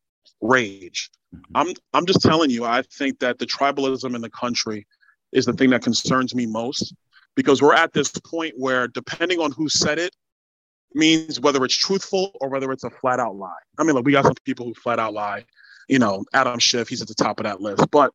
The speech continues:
Speaker 1: the reality is we have to get back to a point of understanding that you can have a policy disagreement from me, but we are still Americans.
Speaker 2: Amen.
Speaker 1: And, and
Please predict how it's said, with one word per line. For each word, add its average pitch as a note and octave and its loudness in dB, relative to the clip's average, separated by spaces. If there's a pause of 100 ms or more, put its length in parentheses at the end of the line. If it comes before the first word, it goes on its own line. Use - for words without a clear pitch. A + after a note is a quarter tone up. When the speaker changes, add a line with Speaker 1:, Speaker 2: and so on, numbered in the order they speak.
(360)
Speaker 1:
the C#3 6
reality C#3+ 4
is A#2+ -4
we C3 -4
have E3+ 4
to - 0
get C#3 0
back C3+ 0
to - -4
a B2 -2
point C#3 -2
of A#2 -6
understanding B2+ -2
that A#2 0 (400)
you D3+ 2
can G3+ 4
have E3 2
a D#3 2
policy D3 2
disagreement B2+ -8
from A2 -8
me, G#2+ -8 (640)
but C3+ 8
we D#3+ 8
are C3+ 2
still C#3+ 0
Americans. - -6
Speaker 2:
Amen. C#2 -16 (220)
Speaker 1:
And, C#3 4
and C3+ -8